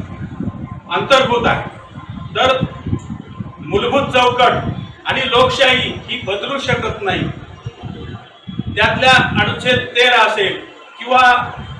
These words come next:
अनुच्छेद तीनशे अडुसष्ट मधले, अ, अ, तीन आणि चार, अ, खंड असतील, याच्यामध्ये सगळं सांगितलेलं आहे. आणि त्याचबरोबर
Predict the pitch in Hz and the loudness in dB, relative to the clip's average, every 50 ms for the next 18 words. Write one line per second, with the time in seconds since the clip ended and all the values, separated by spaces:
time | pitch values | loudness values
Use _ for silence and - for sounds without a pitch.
0 | - 180 208 233 214 220 254 262 262 - - 233 233 226 226 233 - 254 233 233 | -4 -2 -2 -2 -2 0 0 0 0 0 -4 -6 -4 -2 -2 0 2 4 4 4
1 | 233 - 240 247 247 240 240 247 247 240 233 233 233 240 247 240 240 240 - - | 2 2 2 2 0 0 -2 -4 -4 -2 -4 -2 2 2 2 2 2 0 -4 -8
2 | - - - - - - 190 190 196 196 196 196 196 190 185 - 208 185 175 175 | -12 -14 -16 -16 -10 -4 -2 0 2 2 2 2 0 -2 -2 -2 0 -2 0 0
3 | 170 175 175 170 165 - - - - - 220 220 208 214 214 214 226 226 - - | -2 -4 -4 -4 -6 -10 -14 -14 -12 -6 -6 -2 0 0 0 0 -2 -4 0 2
4 | 233 226 226 - - - - - - - - - - - - - - - 170 180 | 4 4 6 4 2 0 -2 -6 -8 -14 -18 -20 -20 -20 -20 -20 -12 -4 -2 -2
5 | 180 175 175 175 196 208 214 220 - - - 202 202 180 - - - - - - | -2 -2 0 -2 0 2 2 2 2 2 2 0 -4 -4 -4 -4 -6 -6 -6 -6
6 | - - - - - 170 202 202 - 254 254 247 240 240 247 247 247 240 233 226 | -8 -8 -12 -8 -4 -2 -2 2 2 2 2 4 2 2 2 2 2 0 0 -2
7 | 226 233 240 226 220 220 214 220 - - - 208 196 185 180 175 165 160 - - | -2 0 0 0 2 0 0 0 -2 -2 0 0 2 4 4 2 2 0 -2 -6
8 | - - - - - - - 160 185 - - - - 233 240 247 254 254 254 - | -8 -10 -10 -10 -10 -6 -2 -2 -2 -2 -2 -4 0 4 6 6 6 6 4 2
9 | 254 247 247 233 233 220 185 - - | 4 4 4 4 4 2 2 2 -2